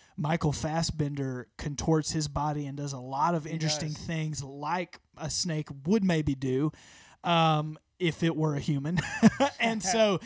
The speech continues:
Speaker 1: you get this. So that is a reoccurring theme in his films where he has, like, this Satan-like character that comes to tempt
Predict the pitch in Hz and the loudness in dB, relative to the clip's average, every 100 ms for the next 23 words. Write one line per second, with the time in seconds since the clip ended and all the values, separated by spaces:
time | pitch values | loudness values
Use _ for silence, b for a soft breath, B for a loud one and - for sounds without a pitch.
0 | B B 175 196 156 190 220 175 175 160 | B B -6 -6 0 2 2 2 2 2
1 | - 185 175 196 202 180 165 151 156 180 | 4 4 6 6 6 4 4 4 6 4
2 | 170 202 185 156 - 190 185 160 143 180 | 2 0 0 -2 -4 -6 -6 -8 -8 -2
3 | 175 160 151 - 156 170 151 135 139 117 | 0 2 0 -2 0 0 0 -2 -6 -4
4 | 156 185 143 131 139 131 - - - - | -2 -2 -2 -8 -8 -6 -6 -8 -8 -6
5 | - 147 131 135 131 131 - - - 143 | -4 -4 -6 -8 -6 -6 -8 -12 -6 -6
6 | 147 - 127 123 117 - 147 139 - 123 | -6 -6 -6 -6 -10 -8 -6 -6 -8 -8
7 | - - 147 127 - | -6 -4 -4 -6 -12